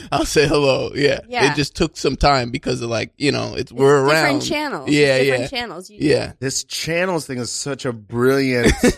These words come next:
Speaker 1: <laughs>
Speaker 3: metaphor and idea because you know what? I think people, like, um, I didn't have a high school experience like that. Like,
Speaker 2: Mm-hmm.
Speaker 3: of course, there were the popular, uh, but I never, I was somehow in this place where I could be,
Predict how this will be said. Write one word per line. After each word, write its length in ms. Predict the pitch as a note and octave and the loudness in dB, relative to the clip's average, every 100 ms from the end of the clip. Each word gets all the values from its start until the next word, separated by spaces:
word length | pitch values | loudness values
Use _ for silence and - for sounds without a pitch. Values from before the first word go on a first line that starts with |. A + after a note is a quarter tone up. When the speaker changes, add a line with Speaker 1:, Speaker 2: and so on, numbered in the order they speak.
| G#3 | 0
Speaker 1:
<laughs> 320 | - - - A2 | -2 -10 -12 -4
Speaker 3:
metaphor 640 | B2 C3+ C#3+ - C#3 C3+ | 0 2 0 -2 0 2
and 80 | B2 | 2
idea 300 | A#2+ B2 C3 | 0 0 0
because 360 | C3+ D#3 C3+ - | 0 -2 -2 -6
you 120 | C#3 | -4
know 140 | F3 | 0
what? 160 | F#3+ F#3 D3 | 2 2 0
I 80 | |
think 240 | D3 A#3 - | -2 -4 -2
people, 440 | G#3+ F#3+ F#3 E3 _ _ _ _ - | -2 2 2 0 _ _ _ _ -2
like, 300 | C#3 C3 - - | -2 -2 -6 -4
um, 320 | C3+ C3 A#2 - | -2 0 -2 0
I 80 | G#3 | 2
didn't 160 | G#3 | 2
have 160 | G3 E3 | 0 0
a 40 | |
high 120 | D3+ | 0
school 220 | C#3+ - C3+ | 0 -2 -4
experience 480 | - - B2 G#2 G2+ | -4 -4 -2 -4 -8
like 160 | F#2+ | -14
that. 180 | - - | -14 -10
Like, 160 | C3 B2+ | -6 -6
Speaker 2:
Mm-hmm. 80 | C3 | -6
Speaker 3:
of 120 | - | -8
course, 300 | - F3 E3 | -2 -2 -2
there 120 | C3+ | 0
were 240 | A#2+ A2+ G#2 | 2 2 0
the 120 | G2+ | -4
popular, 560 | - C#3 D3 C#3 C3 - _ - - | -2 0 2 2 2 0 _ -20 -16
uh, 100 | C3 | -10
but 120 | C3 | -4
I 140 | D#3 E3 | 0 0
never, 680 | D#3 E3+ D#3 D#3+ D#3 C3+ _ _ _ _ - | 2 2 2 4 4 2 _ _ _ _ -6
I 220 | C#3 E3+ | -2 0
was 220 | D#3 C#3+ | 2 0
somehow 640 | - - E3 D#3 D3 C#3 C#3+ | 0 0 0 -2 -2 -2 0
in 140 | D3 | 0
this 280 | C#3 A#2+ - - - | -2 -4 -8 -14 -14
place 340 | - C#3 B2+ A2+ | -4 -2 -2 -2
where 120 | A2 | 0
I 120 | A#2+ | 0
could 240 | - A#2+ G#2+ | -2 -6 -2
be, 260 | A#2+ G2 | -4 -4